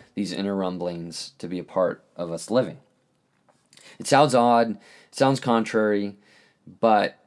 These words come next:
in a way, that's how life works, actually. And this is one of the objectives of life, to embrace the pains, the joys, the satisfactions, and losses. So, um, so anyway, so, so here's Jesus,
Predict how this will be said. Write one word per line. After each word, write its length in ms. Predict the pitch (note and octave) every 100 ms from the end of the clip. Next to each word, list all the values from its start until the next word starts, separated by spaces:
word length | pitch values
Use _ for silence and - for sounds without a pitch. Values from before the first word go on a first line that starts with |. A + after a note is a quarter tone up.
| _ _ _ _ _ -
in 160 | A2+
a 60 | G#2+
way, 200 | A#2 A#2+
that's 300 | G#2+ - - F#2 -
how 160 | G#2+
life 340 | G2+ G2 F#2 -
works, 320 | F#2+ F2+ -
actually. 480 | F#2+ - - - - _ _ _ _
And 400 | G#2 G#2+ G#2 G#2
this 140 | A2 A2
is 160 | G#2
one 140 | G#2+ G#2+
of 80 | G2
the 100 | G2
objectives 480 | E2 G2+ - G2 F2+
of 80 | F2+
life, 460 | F2+ C3 G#2 - -
to 140 | A2
embrace 540 | G2 F2+ G2 G2 F#2+ -
the 100 | F2
pains, 600 | - A2+ A2+ A2 A2 -
the 80 | F#2+
joys, 880 | F#2+ G2 G2+ G2 F#2+ F#2 - - _ _ _
the 60 | -
satisfactions, 760 | - F2+ - F#2 E2+ - E2
and 200 | E2+ E2+ - _ _ -
losses. 520 | C3 C#3+ - - - _ _ _ _ - - _
So, 600 | - - C#3+ C3 B2 A#2
um, 480 | A2 A#2 G#2+ F#2+ E2+ - _ _ _ _ _ _ _ _ _ -
so 200 | - E3+
anyway, 360 | E3 D3+ G#2 G#2
so, 320 | - C#3 A2
so 200 | - D3+
here's 260 | C#3+ F3 C3
Jesus, 520 | G#2+ F2 F2 F2+ -